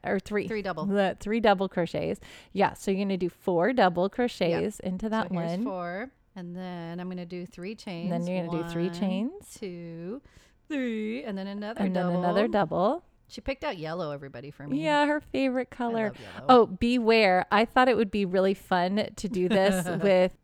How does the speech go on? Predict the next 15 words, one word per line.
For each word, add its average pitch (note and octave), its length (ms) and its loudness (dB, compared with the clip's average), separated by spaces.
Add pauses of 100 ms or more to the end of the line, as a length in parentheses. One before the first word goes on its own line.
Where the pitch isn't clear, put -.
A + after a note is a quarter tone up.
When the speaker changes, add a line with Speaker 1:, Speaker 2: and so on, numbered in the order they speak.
Speaker 1:
a G3+ 220 6
multicolored G3+ 840 2
yarn F3+ 540 0
Speaker 2:
Mm-hmm. E3 240 -8 (120)
Speaker 1:
or F#3 60 2
a F3+ 60 0
color F#3+ 280 4
changing F#3+ 400 -2
yarn. F3+ 300 -2
Speaker 2:
So D3 240 -12 (100)
Speaker 1:
This B3 180 6
Speaker 2:
one, D#3 80 -10
Speaker 1:
pattern G#3+ 500 4
is G3 260 -2
Speaker 2:
two, - 60 -14